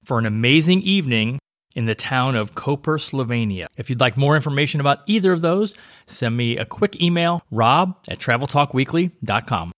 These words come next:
This episode is a big departure from any other topic that we've talked about before on this show or on Disney Travel Secrets. It's all about skiing, and specifically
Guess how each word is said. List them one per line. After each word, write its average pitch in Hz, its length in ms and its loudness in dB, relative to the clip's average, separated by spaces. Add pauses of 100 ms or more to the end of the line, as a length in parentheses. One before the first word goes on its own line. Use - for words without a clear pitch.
(160)
This 196 160 4
episode 208 280 2
is 131 60 2
a 120 60 2
big 143 300 -2
departure 135 400 -4
from 135 260 -6
any 190 220 6
other 147 200 4
topic 131 380 -4
that 107 120 -2
we've 104 140 -4
talked 113 280 -4
about 104 280 -4
before 113 360 -4
on 117 160 2
this 127 120 0
show 139 200 2
or 175 340 4
on 117 180 4
Disney 104 320 -2
Travel 92 320 -8
Secrets. 143 480 -4 (260)
It's 110 180 -14
all 131 420 2
about 127 560 0
skiing, 95 600 -4 (280)
and 127 280 2
specifically 143 1000 -2